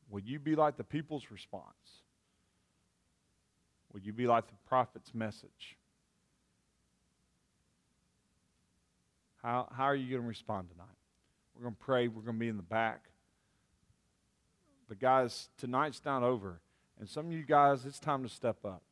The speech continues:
Some of you guys need to form good habits in the Word of God. Some of you need to step up and need to realize that you're playing games.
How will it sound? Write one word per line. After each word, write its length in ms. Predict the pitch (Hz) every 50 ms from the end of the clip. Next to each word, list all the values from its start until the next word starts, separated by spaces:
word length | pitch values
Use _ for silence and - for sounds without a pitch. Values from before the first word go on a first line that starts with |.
| _ _ _ _ _ _ _ _ _ _ _ _
Some 180 | _ - 151 151
of 60 | 151
you 140 | 147 147 147
guys 380 | 131 151 147 143 143 139 120 120
need 280 | 135 139 139 139 131
to 140 | 127 120 101 92 - _ -
form 240 | 135 131 127 120
good 220 | 107 101 120 117 104
habits 640 | 98 117 107 104 104 95 95 - - - - - - -
in 100 | 117 107
the 60 | 104
Word 240 | 101 98 104 104 95
of 120 | 95 90 -
God. 300 | 104 92 90 90 85 85 _ _ _ _ _ _ _
Some 200 | - - 139 139
of 60 | 139
you 360 | 135 135 139 135 135 135 135 120
need 240 | 117 127 127 131 120
to 80 | 123 117
step 360 | - - - 139 123 - -
up 260 | 127 123 120 - - _ _ _ _ -
and 140 | 107 110
need 160 | 113 127 135 131
to 60 | 127
realize 720 | 107 117 127 131 123 120 113 110 107 107 104 101 - - - -
that 340 | 123 117 117 113 110 - _ _ _ _ _ _ _ _ _ _ _ _ _ _ _ - 107
you're 240 | 110 139 147 156 156
playing 580 | 143 - - - 160 156 151 143 127 120 110
games. 760 | 101 120 123 123 120 107 85 76 - - - - - - -